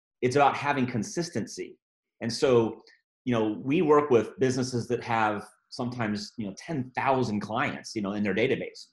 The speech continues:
We don't just blast ten thousand requests for reviews. We actually run a campaign, we call it a drip campaign, which is a kind of a marketing term, as you, as you know, where we're, where we're dripping out these requests, 'cause we want that consistency to keep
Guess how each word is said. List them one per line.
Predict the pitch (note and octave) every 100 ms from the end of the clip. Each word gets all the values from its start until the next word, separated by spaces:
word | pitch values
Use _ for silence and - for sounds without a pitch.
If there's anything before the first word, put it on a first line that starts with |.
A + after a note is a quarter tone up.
| _ _
We | C3
don't | F3 B2+
just | C#3 A#2+ -
blast | E2 D#2+ A#2 C3 A2+ -
ten | B2 A2+
thousand | A2 A#2 A2 G2+
requests | F#2+ C#3+ -
for | - G#2
reviews. | F2+ G2+ D3+ G#2+ F2+ - _ _ -
We | A#2
actually | A#2+ C#3 - B2 A2+ G#2+ G#2+ _ _
run | G2+ B2+
a | A#2+
campaign, | - B2 A2+ G2+ E3 E3+ B2 G2+ G#2+ G#2+ _ _
we |
call | - G#2+
it |
a | F#2
drip | B2 C3
campaign, | B2+ A2 G#2 G#2 B2
which | A#2+
is | F#2+
a |
kind | - G2
of | D#2+
a |
marketing | F2 G2 F2+ E2
term, | F#2 G#2+
as | G2
you, | G#2 G#2
as | F#2+
you | G#2
know, | G#2 F#2 D3 - - -
where | - B2+ B2+
we're, | B2+ B2+ A#2+ - -
where | A#2+
we're | A2+
dripping | A2+ C#3+ - B2+ B2+
out | B2+ C#3+
these | B2 G2+
requests, | G2 - F#3+ B2 -
'cause | - G#2
we | D3
want | F3 B2
that | A2+ -
consistency | - - F3 E3+ B2 B2 G#2
to | F#2
keep | - -